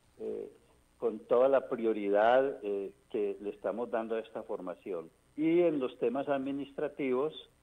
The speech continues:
pues yo creo que hay algo también muy importante. En lo administrativo, la, la universidad, eh, tiene un proceso de modernización institucional, eh, propio, donde nosotros,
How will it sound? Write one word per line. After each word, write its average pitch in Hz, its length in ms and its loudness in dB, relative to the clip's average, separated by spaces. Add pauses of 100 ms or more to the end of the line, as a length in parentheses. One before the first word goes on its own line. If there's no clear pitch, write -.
(540)
pues 135 140 0
yo 156 120 4
creo 190 200 6
que 180 100 4
hay 175 120 6
algo 170 240 4
también 127 320 0
muy 151 160 -2
importante. 147 720 -2
En 107 80 -6
lo 107 80 -4
administrativo, 107 840 -4
la, 151 240 -4
la 117 140 -2
universidad, 107 840 -2
eh, 117 240 -10 (200)
tiene - 140 -2
un 302 60 -4
proceso 180 520 2
de 156 100 8
modernización 113 760 -2
institucional, 143 960 -6 (1080)
eh, 110 240 -4 (400)
propio, 147 640 2
donde 127 440 4
nosotros, 139 800 4